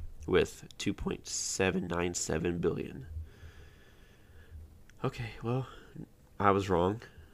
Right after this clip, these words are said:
No Way Home did not surpass this. It is actually number one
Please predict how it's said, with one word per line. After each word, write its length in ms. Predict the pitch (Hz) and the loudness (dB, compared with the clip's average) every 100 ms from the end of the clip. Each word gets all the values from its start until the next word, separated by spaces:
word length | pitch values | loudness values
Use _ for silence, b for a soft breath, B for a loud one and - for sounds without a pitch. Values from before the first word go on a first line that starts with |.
| B - | B -2
No 180 | 90 87 | 4 6
Way 100 | 87 | 6
Home 260 | 90 87 | 6 4
did 140 | 82 85 | 0 0
not 320 | 82 123 - | 4 6 4
surpass 480 | - - - 160 - | 0 0 2 2 0
this. 500 | - - - - - - - | 0 0 -2 -12 -14 -12 -4
It 120 | 95 | -2
is 140 | 90 | 0
actually 320 | 98 104 - | 0 -2 -2
number 280 | 101 98 95 | 2 4 4
one 300 | 87 85 - | 4 2 0